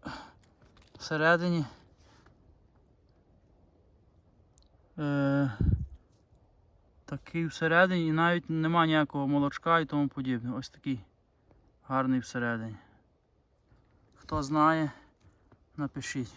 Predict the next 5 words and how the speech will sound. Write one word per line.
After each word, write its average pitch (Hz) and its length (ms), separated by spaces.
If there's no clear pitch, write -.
Отакий 143 340
маленький. 127 520
Дуже 160 300
гарно 147 300
пахне. 135 360